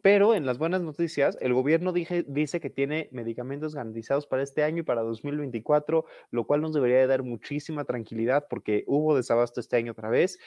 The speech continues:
El único problema es que López Obrador dijo lo mismo al principio de dos mil veintidós y, pues, no hubo. Entonces, o sea,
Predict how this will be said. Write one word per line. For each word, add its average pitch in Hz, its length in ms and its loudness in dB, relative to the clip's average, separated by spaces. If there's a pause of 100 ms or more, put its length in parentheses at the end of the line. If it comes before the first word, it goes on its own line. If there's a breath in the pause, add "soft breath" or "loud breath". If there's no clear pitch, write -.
(260 loud breath)
El 123 260 4
único 160 280 0
problema 139 280 4
es 143 80 -4
que - 80 0
López 123 220 0
Obrador 117 340 2
dijo 123 200 2
lo 110 80 2
mismo 117 240 -2
al 113 40 -8
principio 110 360 -2
de 110 60 4
dos 107 60 -2
mil 113 140 -8
veintidós 110 500 -2
y, - 40 -16
pues, - 180 -16
no 120 120 2
hubo. 139 360 4
Entonces, 95 640 -6 (360)
o 78 200 -8
sea, 101 240 -6